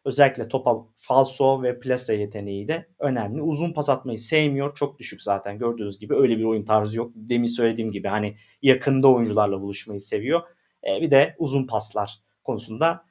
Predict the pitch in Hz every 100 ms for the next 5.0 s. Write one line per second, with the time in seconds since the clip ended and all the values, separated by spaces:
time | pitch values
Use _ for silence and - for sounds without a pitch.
0 | _ 87 151 143 139 131 127 135 127 -
1 | 123 117 - 117 110 107 135 151 151 160
2 | 131 117 107 104 117 - 127 120 117 107
3 | - 117 113 110 107 101 92 95 123 143
4 | - 120 - 92 117 151 _ 139 127 120